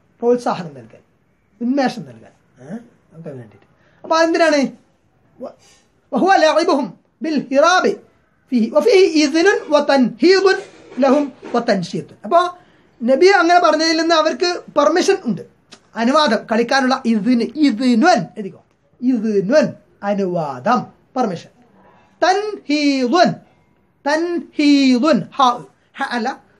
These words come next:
തൻഹീദുൻ, സ്വാദ് ഉള്ളത്, തൻഹീദുൻ.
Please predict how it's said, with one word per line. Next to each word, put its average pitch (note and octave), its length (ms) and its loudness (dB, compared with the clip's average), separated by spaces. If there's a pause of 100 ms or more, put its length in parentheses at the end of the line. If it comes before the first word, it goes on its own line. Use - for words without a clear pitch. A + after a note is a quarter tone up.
(120)
തൻഹീദുൻ, C4+ 960 2 (1120)
സ്വാദ് C#4 220 0
ഉള്ളത്, F#3 260 0 (340)
തൻഹീദുൻ. B3 920 0